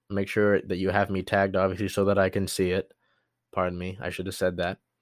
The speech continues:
Um, as well as following at least the Instagram, the Twitter, at least two of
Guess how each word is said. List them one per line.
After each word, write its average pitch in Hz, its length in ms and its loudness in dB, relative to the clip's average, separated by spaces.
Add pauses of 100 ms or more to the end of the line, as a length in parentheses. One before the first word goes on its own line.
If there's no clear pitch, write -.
(600)
Um, 90 800 -2 (1700)
as 101 100 -8
well 95 160 4
as 92 100 0
following 104 640 4 (640)
at 98 140 2
least 104 420 -2 (280)
the 104 100 -2
Instagram, 101 800 0 (320)
the 101 100 -4
Twitter, 101 500 2 (640)
at 104 80 0
least 110 220 2
two 113 220 6
of 92 280 4